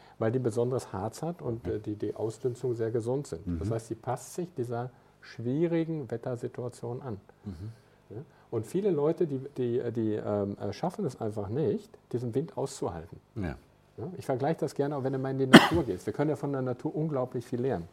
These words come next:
Speaker 1: Geh mal durch den Wald, da stehen ja nicht nur Eichen,
Speaker 2: Klar.
Speaker 1: sondern da steht unter der Eiche eine, vielleicht eine kleinere Birke, da steht
Speaker 2: Mhm.
Speaker 1: ein Haselnussstrauß,
Speaker 2: Mhm.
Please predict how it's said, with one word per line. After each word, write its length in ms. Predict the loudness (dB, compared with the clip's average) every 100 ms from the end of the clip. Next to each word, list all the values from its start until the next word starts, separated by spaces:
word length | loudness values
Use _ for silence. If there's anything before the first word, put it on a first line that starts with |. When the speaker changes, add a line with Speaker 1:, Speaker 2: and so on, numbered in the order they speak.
| -12 0
Speaker 1:
Geh 100 | 2
mal 160 | 2
durch 160 | 0 0
den 160 | -2 -2
Wald, 300 | 0 0 -2
da 40 |
stehen 280 | 0 0 2
ja 100 | 0
nicht 260 | -2 -4
nur 240 | -6 -4 -4
Eichen, 400 | -2 -4 -6 -16 _ -20 -20 _ _ -10
Speaker 2:
Klar. 200 | -4 -4 -6 -8 -4
Speaker 1:
sondern 220 | -2 -2
da 60 |
steht 320 | -2 0 2 2
unter 280 | -2 -2
der 180 | -4 -4
Eiche 460 | -2 -2 -2 -4 -6 -6
eine, 140 | -6
vielleicht 260 | -4 -6 -4
eine 120 | -6
kleinere 380 | -4 -2 -2 -2
Birke, 380 | 0 0 0 -2
da 140 | -2
steht 240 | -2 -4
Speaker 2:
Mhm. 80 | -4
Speaker 1:
ein 20 |
Haselnussstrauß, 920 | -6 -4 -4 -4 -4 -4 0 2 0 -4
Speaker 2:
Mhm. 140 | -6